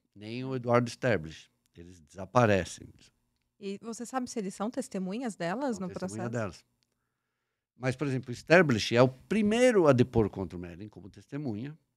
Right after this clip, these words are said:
Speaker 1: E depois tem mais duas mulheres que depõem também. Então, a mesma pergunta é feita pros três. É, "Vocês sabiam que o Melling assediava a Dani Calabresa?" E eles falam assim, "Não, mas a gente ouviu a Verônica Debon contando."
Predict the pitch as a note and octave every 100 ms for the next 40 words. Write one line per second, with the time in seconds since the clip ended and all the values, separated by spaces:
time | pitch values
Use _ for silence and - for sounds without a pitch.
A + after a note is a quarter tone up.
0 | _ _ _ _ G#2 G2 A2 - A#2+ A2+
1 | G#2+ A#2 C#3+ C#3+ C#3 C#3+ C3 G2+ G2 F#2+
2 | - G#2+ - G#2+ G2 A#2 F#2 _ _ _
3 | _ A#2+ B2+ - A#2 C#3 D#3+ G3+ F#3+ F3
4 | D#3 B2+ D3 D3 C3 B2+ B2+ A#2+ A#2 -
5 | G2 C2+ _ _ _ _ _ _ _ _
6 | _ F#2+ G2 G2 F#2+ F#2+ F#2+ G#2 - A#2
7 | - A#2 A2 B2 F#3+ F3 C3 F2+ - _
8 | _ - F2+ F2+ G#2+ G#2 E2+ - F2+ F#2+
9 | F#2 G#2+ F2+ D#2+ F2+ E2+ - E2+ G2+ A2+
10 | E2+ - _ _ _ G2+ G#2 G#2 C3 B2+
11 | - F2 - _ _ _ _ _ _ _
12 | D3 D#3 D3 G#2 G#2 F#2+ G#2+ A#2+ B2 A#2+
13 | G#2+ A#2+ A2 A#2+ A2 A#2+ A#2 A#2 G2 A2
14 | B2+ C3 E2+ D#2